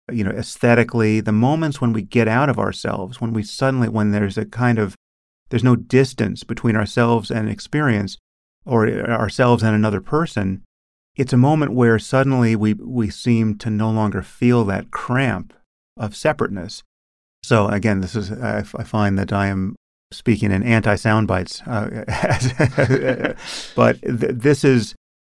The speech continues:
so w-, what remains when you can actually break this spell is not this cold detachment necessarily.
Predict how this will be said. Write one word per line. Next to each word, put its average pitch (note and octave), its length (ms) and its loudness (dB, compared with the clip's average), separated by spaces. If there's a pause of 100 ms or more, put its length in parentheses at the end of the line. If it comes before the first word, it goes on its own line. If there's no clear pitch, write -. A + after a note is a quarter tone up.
(340)
so B2 200 4
w-, A#2+ 160 0
what C3+ 180 2
remains B2 840 2
when A2+ 200 2
you A2 100 2
can A2+ 140 0
actually A#2+ 360 2
break A2+ 280 0
this G2+ 160 -4
spell A#2+ 360 2
is F#2+ 120 -4
not B2 200 -2
this A#2 160 -4
cold G#2+ 760 0 (180)
detachment B2 800 -4 (380)
necessarily. A2 960 0